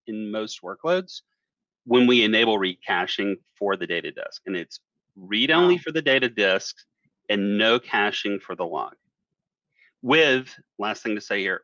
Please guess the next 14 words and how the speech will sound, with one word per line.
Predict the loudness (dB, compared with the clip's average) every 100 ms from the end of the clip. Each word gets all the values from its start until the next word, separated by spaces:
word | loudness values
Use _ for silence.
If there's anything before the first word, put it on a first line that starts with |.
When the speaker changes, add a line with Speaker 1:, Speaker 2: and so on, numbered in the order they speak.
| -14 -4
Speaker 1:
with | 2 2 0 _ _ _ _ _ _ -8
temp | -4 -2
D | -2
B | -2 -2 0
on, | -2 -2 -6 _ -4
uh, | -2 -2
being | -4 -4
placed | -2 -2 -2
on | -6 -4
the | -2
ephemeral | -4 -6 -4 -2 -4 -10 _
D | -12 -8
drive | -2 -2 -2 -8 _ _
in | -4 -4 -6